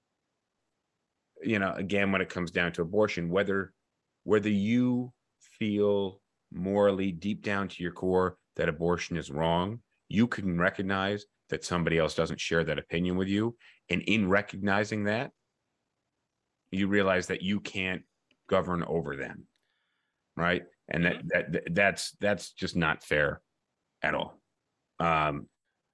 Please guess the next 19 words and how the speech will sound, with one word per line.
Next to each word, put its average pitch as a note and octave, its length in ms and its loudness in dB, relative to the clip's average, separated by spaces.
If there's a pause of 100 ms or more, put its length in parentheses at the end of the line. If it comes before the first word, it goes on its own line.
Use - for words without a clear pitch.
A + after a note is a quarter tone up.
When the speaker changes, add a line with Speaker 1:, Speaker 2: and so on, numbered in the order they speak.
(540)
Speaker 1:
you G2 100 0
wanna G2 120 4
move G2 160 4
on F#2 160 2
from F2+ 140 -8
Herschel F#2 300 -2
Walker? F2+ 360 -2 (280)
Speaker 2:
Yes. - 380 -10 (300)
Speaker 1:
All E2 80 0
right. D2 140 -2 (100)
What E2+ 80 2
do F#2+ 60 4
you F#2 60 2
got F2+ 140 4
next? E2 400 -2 (280)
Speaker 2:
Um, G#2+ 840 -8 (880)
Parkland D3 400 -8
shooter, A2+ 440 -12 (200)
the, G#2+ 460 -8